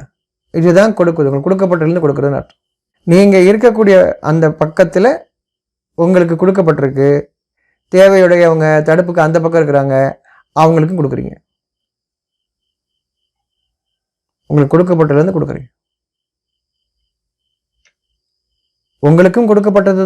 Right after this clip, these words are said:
தான். அவங்களுக்கு ஒரு சோதனைக்காக,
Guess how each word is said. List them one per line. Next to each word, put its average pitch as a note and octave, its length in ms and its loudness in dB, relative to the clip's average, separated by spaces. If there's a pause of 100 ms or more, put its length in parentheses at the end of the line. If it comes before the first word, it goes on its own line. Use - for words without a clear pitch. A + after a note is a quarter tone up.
தான். - 140 -6 (2250)
அவங்களுக்கு F#3 340 4
ஒரு E3+ 120 2
சோதனைக்காக, F#3+ 640 2